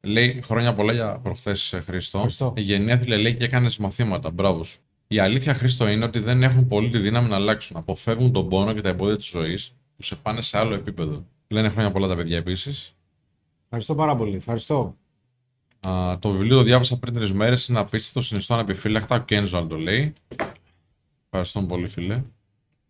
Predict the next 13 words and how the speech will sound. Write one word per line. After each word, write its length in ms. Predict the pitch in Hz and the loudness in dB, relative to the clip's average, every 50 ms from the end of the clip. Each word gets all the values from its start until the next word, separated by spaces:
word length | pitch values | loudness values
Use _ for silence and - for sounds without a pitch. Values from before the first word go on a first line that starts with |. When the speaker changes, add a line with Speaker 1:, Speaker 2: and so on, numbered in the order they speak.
| _ _ _ _ _ _ _ _ _ _ _ | _ _ _ _ _ _ _ _ _ _ _
Speaker 1:
Λέει 360 | _ 98 110 113 120 127 123 - | _ 0 2 4 4 4 2 2
η 180 | 123 107 107 117 | 0 2 6 8
Ήρα, 320 | 127 120 98 82 78 73 - _ _ _ _ _ _ _ _ _ - | 8 8 8 4 0 -4 -8 _ _ _ _ _ _ _ _ _ -2
«Μπορεί 300 | - 110 110 107 107 123 | 4 6 6 8 8 8
μια 160 | 127 131 135 | 6 8 8
υγιή 320 | 135 135 123 104 107 120 127 | 6 6 6 6 4 4 4
σχέση 360 | 123 - - 120 123 123 - | 2 4 2 2 2 4 2
να 60 | 127 | 0
ξεκινήσει 520 | 123 - 120 127 104 101 110 123 123 - 110 | 0 0 -2 -2 -2 0 2 0 0 0 0
μέσα 260 | 104 113 117 - 127 | -2 -2 0 -2 -2
από 120 | - 113 | -2 0
δυσκολίες;» 760 | 107 101 - - - 90 90 92 98 110 113 98 90 - - _ _ _ _ _ _ _ _ _ _ _ _ _ _ _ _ _ _ _ _ _ _ _ _ _ _ _ _ - - _ _ _ _ _ _ _ _ | 0 0 0 -2 -4 -2 0 2 2 4 2 2 0 -2 -10 _ _ _ _ _ _ _ _ _ _ _ _ _ _ _ _ _ _ _ _ _ _ _ _ _ _ _ _ -18 -18 _ _ _ _ _ _ _ _
Speaker 2:
Ναι. 340 | - 180 165 131 90 - | -2 0 0 0 0 -2